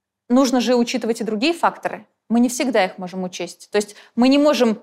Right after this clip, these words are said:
взять и провести чёткую линию. Ага, вот такое порно смотрела, значит, вот этот результат в виде вот такого поведения, это из-за этого.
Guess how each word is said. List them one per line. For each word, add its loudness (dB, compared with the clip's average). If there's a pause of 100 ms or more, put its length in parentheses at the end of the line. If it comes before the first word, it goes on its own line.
взять 0
и -2
провести 0 (240)
чёткую -2
линию. 0 (320)
Ага, 4
вот -4
такое 2
порно 2
смотрела, 2
значит, -4
вот -2
этот -2
результат 0 (140)
в -10
виде -2
вот -6
такого 2
поведения, -4
это 0
из-за 2
этого. -2